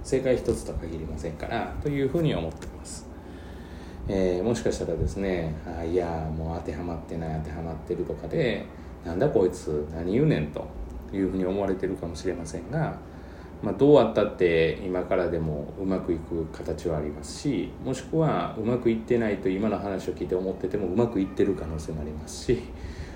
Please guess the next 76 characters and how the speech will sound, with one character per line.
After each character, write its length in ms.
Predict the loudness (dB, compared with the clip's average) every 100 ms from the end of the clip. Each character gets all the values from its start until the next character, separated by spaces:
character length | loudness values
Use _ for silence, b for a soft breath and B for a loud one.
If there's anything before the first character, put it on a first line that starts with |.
| B 4
う 20 |
ま 120 | 4
く 100 | 6
い 100 | 4
っ 20 | 8
て 120 | 10
い 40 |
る 100 | 12
と 100 | 12
思 140 | 10 8
っ 60 |
て 100 | 6
て 80 | 6
も 160 | 8 8
う 40 |
ま 120 | 6
く 100 | 4
い 40 | -4
っ 20 |
て 180 | -2 0
い 40 |
な 80 | 2
い 60 |
可 100 | 0
能 120 | -2 -2
性 120 | -2
も 80 | -4
あ 40 |
り 80 | -4
ま 120 | -6
す 80 | -8
か 100 | -6
ら、 140 | -4
も 100 | -4
う 40 | 2
こ 60 | 2
れ 60 |
は 40 | 4
も 80 |
う 20 | 2
人 220 | 4 2
そ 160 | 4
れ 80 | 0
ぞ 140 | 0 -4
れ 60 | -4
で、 140 | -6 -8 -6
昨 120 | -2
日 60 | -2
話 240 | 0 -2 -2
し 40 |
た 60 | -4
よ 40 | -2
う 20 |
に 240 | -2 -2 -4
個 140 | 4 4
性 200 | 6 4
は 100 | 2
個 140 | -2
性 160 | -2 -4
で 120 | -4
す 100 | -12
か 100 | -12
ら、 80 | -14 -14 B B B B B B
人 220 | 2 4
と 80 | 6
比 160 | 6 8
べ 220 | 8 8
る 100 | 6
も 180 | 4 2
の 60 |
で 60 | 0
は 100 | -2
な 60 | -2
い 80 |
の 180 | -6 -8
で 80 | -12